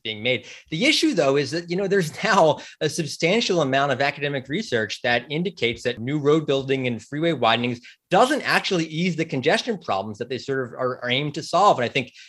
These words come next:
you know, obviously California or L A or Southern California listeners specifically would be aware of the Interstate four oh five widening through Sepulveda Pass. You know, seven years ago, this was the, you know, famed Carmageddon example, right?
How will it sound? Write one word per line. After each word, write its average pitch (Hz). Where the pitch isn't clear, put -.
you 127
know, 120
obviously 147
California 143
or 110
L 113
A 139
or 117
Southern 131
California 117
listeners 110
specifically 190
would 117
be 131
aware 135
of 139
the 143
Interstate 165
four 170
oh 160
five 160
widening 101
through 123
Sepulveda 127
Pass. 127
You 123
know, 113
seven 147
years 156
ago, 147
this 147
was 135
the, 131
you 127
know, 120
famed 143
Carmageddon 147
example, 170
right? 143